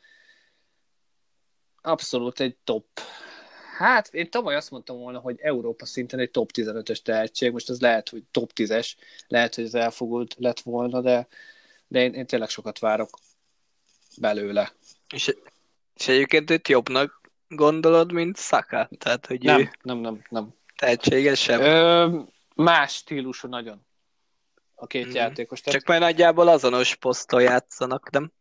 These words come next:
Speaker 1: Igen, csak
Speaker 2: Vagy,
Speaker 1: mi-, más
Speaker 2: ö, már
Speaker 1: az,
Speaker 2: úgy
Speaker 1: más a-, más az előnyük. Tehát Saka jobban kiveszi a részét a középpályával való kapcsolatban, még a Martinelli tényleg ez a beindulok a szélén, indítsatok,
Speaker 2: Aha.
Speaker 1: meg befele cselezek, és átlövöm a hosszúra, tehát,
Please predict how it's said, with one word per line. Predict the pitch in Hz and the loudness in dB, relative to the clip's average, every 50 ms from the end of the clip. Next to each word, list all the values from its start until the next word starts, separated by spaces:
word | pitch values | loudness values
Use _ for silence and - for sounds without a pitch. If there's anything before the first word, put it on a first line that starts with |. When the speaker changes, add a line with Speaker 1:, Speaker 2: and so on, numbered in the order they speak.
| - - - - - - | -20 -18 -18 -18 -20 -2
Speaker 1:
Igen, | _ 190 226 - - - | _ 0 2 2 -2 -2
csak | - - - | -6 -12 -12
Speaker 2:
Vagy, | - 170 349 - 185 - | -6 0 2 2 2 4
Speaker 1:
mi-, | - | 4
más | 185 175 175 - - 180 | 4 6 6 6 4 4
Speaker 2:
ö, | 165 | 2
már | 139 135 139 | 2 4 4
Speaker 1:
az, | 135 139 139 - - - | 2 0 0 -6 -8 -10
Speaker 2:
úgy | 151 | -8
Speaker 1:
más | 160 165 160 - - - | -6 -6 -6 -8 -6 -6
a-, | 135 127 123 120 117 | -6 -4 -4 -6 -6
más | 143 139 - - | -8 -10 -8 -10
az | 135 120 | -12 -10
előnyük. | 131 123 123 120 117 117 113 | -8 -8 -8 -10 -12 -14 -14
Tehát | - 127 127 - | -14 -14 -14 -12
Saka | - 160 - - - | -12 -12 -10 -6 -6
jobban | 143 151 156 147 127 120 | -4 -4 -4 -6 -12 -16
kiveszi | _ - 139 131 127 - - - | _ -12 -10 -10 -10 -12 -12 -14
a | 120 113 | -12 -12
részét | 120 120 120 - - - 123 - | -10 -12 -12 -12 -12 -14 -14 -14
a | 117 113 | -16 -14
középpályával | _ - 131 123 117 - _ - 117 107 107 110 110 113 113 110 107 107 110 113 120 131 _ _ _ _ _ _ _ _ _ | _ -10 -8 -8 -10 -10 _ -6 -6 -4 -4 -4 -4 -4 -6 -6 -8 -8 -8 -8 -8 -10 _ _ _ _ _ _ _ _ _
való | - 123 120 120 113 | -6 -4 -4 -4 -6
kapcsolatban, | - - 120 117 - - 139 123 120 120 120 120 131 127 | -6 -6 -8 -8 -6 -8 -6 -6 -6 -6 -6 -8 -8 -8
még | 127 127 123 120 | -8 -8 -6 -4
a | 131 127 123 127 123 123 123 123 - - _ _ | -4 -4 -2 -2 -2 -4 -4 -6 -8 -12 _ _
Martinelli | 123 127 131 135 139 - - 143 135 135 135 131 | -8 -4 -4 -4 -4 -4 -6 -6 -6 -6 -8 -6
tényleg | - - 143 135 123 123 | -4 -2 -2 -2 -2 -6
ez | 123 120 | -8 -10
a | 135 | -6
beindulok | 131 151 143 135 131 127 123 123 123 117 117 - | 0 2 2 2 0 -4 -6 -6 -6 -6 -6 -10
a | 123 | -10
szélén, | 110 - - 127 120 117 117 113 113 | -16 -6 -4 -4 -4 -4 -6 -10 -10
indítsatok, | 117 120 117 113 117 113 - - 120 113 - - 117 113 131 | -10 -10 -8 -8 -8 -8 -6 -6 -8 -6 -4 -4 -4 -2 0
Speaker 2:
Aha. | 131 127 127 127 127 131 - _ | 0 0 0 0 -2 -4 -6 _
Speaker 1:
meg | - 123 120 120 | -6 -4 0 2
befele | 147 151 - - 151 139 135 | 2 2 2 2 2 0 0
cselezek, | 131 - - 135 131 131 123 127 117 - - | -2 -2 -6 -6 -6 -6 -8 -10 -12 -10 -10
és | 113 - - | -10 -8 -6
átlövöm | 123 123 123 - 139 127 127 127 120 120 | -6 -6 -6 -6 -10 -8 -8 -8 -8 -8
a | 120 | -8
hosszúra, | 127 123 - - - 135 120 123 120 | -8 -8 -8 -8 -10 -8 -6 -6 -8
tehát, | - - 120 123 - | -4 -4 -4 -4 -6